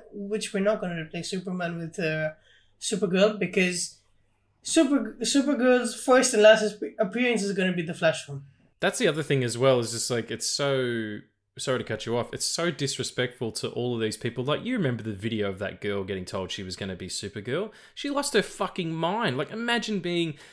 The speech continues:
Speaker 2: you know, a just post-teenage girl saying, "Oh, you're about to play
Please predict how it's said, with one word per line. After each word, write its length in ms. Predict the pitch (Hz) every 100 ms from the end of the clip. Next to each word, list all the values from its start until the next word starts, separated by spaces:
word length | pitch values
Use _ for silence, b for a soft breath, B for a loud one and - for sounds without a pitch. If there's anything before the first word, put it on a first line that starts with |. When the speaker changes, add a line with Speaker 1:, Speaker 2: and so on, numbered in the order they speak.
| B B -
Speaker 2:
you 120 | 139
know, 100 | 131
a 80 | 127
just 440 | - 156 143 - -
post-teenage 960 | 139 131 - - 127 127 123 117 101
girl 300 | 117 110 104
saying, 280 | - 107 104
"Oh, 60 | 131
you're 180 | 127 123
about 260 | 120 113
to 60 | -
play 500 | - 113 104 101 95